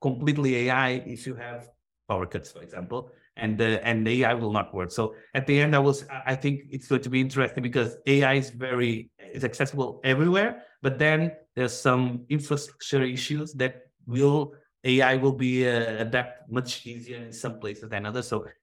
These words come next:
this is my personal, uh, curiosity. How, how will hosts adapt depending on the location and depending on,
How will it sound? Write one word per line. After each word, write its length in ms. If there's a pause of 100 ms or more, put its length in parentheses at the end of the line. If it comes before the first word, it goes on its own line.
(140)
this 180
is 100
my 160
personal, 840 (420)
uh, 200 (100)
curiosity. 520
How, 380
how 200
will 260
hosts 580 (220)
adapt 400
depending 600
on 120
the 80
location 540
and 120
depending 440
on, 340